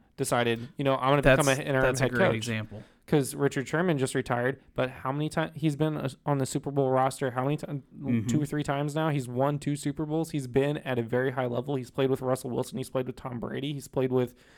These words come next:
Speaker 1: Jimmy Garoppolo. Uh, he's played with some really good players. He was
Speaker 2: Yeah.
Speaker 1: on one of the best defenses of all time.
Speaker 2: And again, I think context matters, right? Like,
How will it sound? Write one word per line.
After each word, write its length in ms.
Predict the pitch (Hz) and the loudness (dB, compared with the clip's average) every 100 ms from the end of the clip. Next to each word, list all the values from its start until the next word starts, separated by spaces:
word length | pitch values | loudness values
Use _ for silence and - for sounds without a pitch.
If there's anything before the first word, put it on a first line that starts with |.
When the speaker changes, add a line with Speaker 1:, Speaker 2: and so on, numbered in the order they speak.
| - - _ _ | -20 -20 _ _
Speaker 1:
Jimmy 240 | 127 127 120 | -6 -4 -2
Garoppolo. 560 | 120 123 123 135 139 143 - - - | 0 0 2 0 0 -4 -18 -18 -2
Uh, 260 | 135 127 | 2 4
he's 180 | 123 143 | 4 2
played 200 | - 170 | 4 4
with 100 | 160 | 4
some 180 | 160 143 | 0 2
really 300 | 143 147 143 | 4 4 0
good 680 | 139 120 127 131 120 98 - | -4 2 4 4 2 -4 -8
players. 580 | - 160 156 - - - | -4 -2 -2 -6 -12 -8
He 140 | 151 | 0
was 100 | 143 | 4
Speaker 2:
Yeah. 100 | 143 | 4
Speaker 1:
on 140 | 160 | 4
one 100 | 143 | 2
of 60 | 165 | 0
the 80 | 151 | 0
best 220 | 156 143 | 0 -2
defenses 500 | 147 160 160 143 131 | -6 -6 -8 -8 -6
of 80 | 127 | -2
all 140 | 139 | -2
time. 380 | 139 156 190 - - _ _ - | -2 -2 -4 -4 -10 _ _ 0
Speaker 2:
And 100 | 165 | 2
again, 240 | 170 170 104 | 4 2 4
I 100 | 127 | 2
think 220 | 180 151 | 2 0
context 480 | 139 123 120 110 123 | 0 2 0 -2 -2
matters, 340 | 117 98 101 | -2 -2 -4
right? 220 | 117 120 | 0 0
Like, 220 | 117 113 | 0 -2